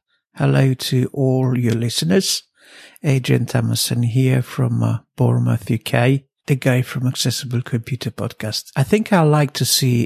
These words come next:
in Mac some improvements in VoiceOver Utility to have a clearer interface for VoiceOver Utility, to be more intuitive, to be a bit reorganized in a intuitive way.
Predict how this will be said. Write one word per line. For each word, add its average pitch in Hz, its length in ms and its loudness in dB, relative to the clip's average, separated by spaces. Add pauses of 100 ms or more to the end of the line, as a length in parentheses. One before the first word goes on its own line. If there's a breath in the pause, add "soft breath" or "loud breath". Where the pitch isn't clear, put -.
in 123 260 4
Mac 123 360 0 (200)
some 123 320 -2
improvements 123 800 0 (200)
in 127 100 -2
VoiceOver 120 540 0
Utility 123 680 0 (560 loud breath)
to 131 200 2
have 131 200 4
a 123 360 2 (340)
clearer 131 640 2 (460)
interface 127 540 0
for 120 460 -2 (120)
VoiceOver 120 480 0
Utility, 117 680 -2 (300 loud breath)
to - 120 -12
be 127 120 2
more 120 260 4
intuitive, 113 640 -2
to - 120 -6
be 120 300 0 (160)
a 139 80 0
bit 147 300 0
reorganized 127 960 0 (160)
in 135 160 -2
a 120 300 -2 (160)
intuitive 120 580 0
way. 120 420 0